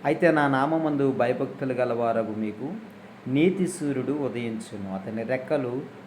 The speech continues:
ఆరోగ్యము కలగచేయును." ఈ వాగ్దానం ద్వారా దేవుడు మిమ్మల్ని దీవించునుగాక.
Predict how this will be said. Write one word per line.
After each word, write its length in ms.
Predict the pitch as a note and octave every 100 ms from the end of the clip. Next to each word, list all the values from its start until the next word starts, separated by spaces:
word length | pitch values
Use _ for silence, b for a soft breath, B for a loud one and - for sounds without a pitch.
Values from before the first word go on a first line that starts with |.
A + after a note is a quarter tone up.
| -
ఆరోగ్యము 640 | B2 C3+ D3 D3+ - C3 C3
కలగచేయును." 1120 | - B2 A#2 A2+ B2 A2 A2 G#2+ G2 F#2+ - - - -
ఈ 60 | C3
వాగ్దానం 680 | C3+ D#3 D#3 D#3 E3+ D#3+ C#3
ద్వారా 240 | C3+ C3
దేవుడు 500 | B2 B2 A#2+ A#2+ C#3 F#3+ -
మిమ్మల్ని 340 | A#2 A#2 A#2 G#2+
దీవించునుగాక. 1120 | A#2 A2+ A2+ A2+ A2 G2+ G#2+ G#2 - G2